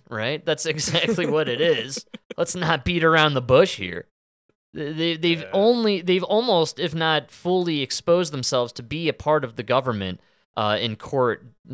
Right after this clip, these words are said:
Speaker 1: depositions. So, I mean, I, I, I
Speaker 2: Did you,
Speaker 1: think
Speaker 2: did you see the thing about the Warren Commission? Four out of five of them were C I A.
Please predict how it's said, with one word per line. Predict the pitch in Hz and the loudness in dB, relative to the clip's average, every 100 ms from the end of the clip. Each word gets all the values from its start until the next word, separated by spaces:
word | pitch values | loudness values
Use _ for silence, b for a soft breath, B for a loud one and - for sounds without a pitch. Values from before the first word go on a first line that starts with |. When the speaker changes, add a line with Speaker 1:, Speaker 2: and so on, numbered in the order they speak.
| 110 | -4
Speaker 1:
depositions. | 123 120 104 120 143 87 90 | -4 -4 -2 -2 -2 -4 -6
So, | - 104 | -2 -2
I | 101 | -2
mean, | 98 98 | -4 -4
I, | 107 | -4
I, | 101 | -2
I | 117 | -4
Speaker 2:
Did | 104 | -4
you, | 107 | -6
Speaker 1:
think | 180 - 202 | -6 -8 -10
Speaker 2:
did | 196 | -10
you | 247 | -10
see | 277 294 | -10 -8
the | 294 254 | -6 -2
thing | 226 | -2
about | 226 208 | -2 -4
the | 143 | -6
Warren | 135 151 165 165 | -4 -2 -2 -4
Commission? | 165 165 165 165 156 | -6 -6 -6 -8 -12
Four | - 139 151 | -8 -4 -2
out | 156 | 0
of | 139 | -2
five | - 143 143 147 | -4 -4 -4 -4
of | 143 143 | -8 -8
them | 143 135 120 | -10 -10 -8
were | 131 127 | -4 -4
C | 131 - 131 | -6 -10 -8
I | 117 | -8
A. | 110 120 120 | -8 -8 -8